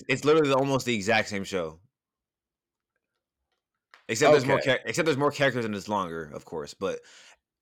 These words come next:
Speaker 1: like, almost, it's, to be honest, it's pretty much the exact same show. Like, honestly, it is.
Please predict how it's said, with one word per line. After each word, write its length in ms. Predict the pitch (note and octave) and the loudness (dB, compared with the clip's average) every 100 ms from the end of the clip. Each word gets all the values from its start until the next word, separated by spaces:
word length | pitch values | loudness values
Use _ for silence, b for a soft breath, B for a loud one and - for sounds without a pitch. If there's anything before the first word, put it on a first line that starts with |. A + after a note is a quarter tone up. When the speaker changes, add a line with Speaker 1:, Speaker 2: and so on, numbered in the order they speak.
| _ _ _ | _ _ _
Speaker 1:
like, 280 | G#2+ G2+ _ _ C3 | -2 -2 _ _ -2
almost, 360 | D#3+ E3 C#3 | 2 2 2
it's, 200 | C3 - C3+ _ _ _ - | -2 -6 -14 _ _ _ -4
to 100 | D#3+ | 2
be 100 | D#3+ | 4
honest, 220 | C#3 A#2+ | 4 2
it's 100 | - | -6
pretty 220 | - D3 | -6 -2
much 120 | C3+ | -2
the 100 | B2+ | -2
exact 280 | G#2 A2+ G#2 | -2 0 0
same 260 | G#2 G2 - _ _ | -4 -8 -12 _ _
show. 240 | - G2+ D#2 | -8 -6 -6
Like, 200 | D#2+ - | -8 -8
honestly, 340 | F2 D#2 - D2+ | -8 -8 -10 -12
it 80 | |
is. 180 | C#2+ C2+ | -14 -16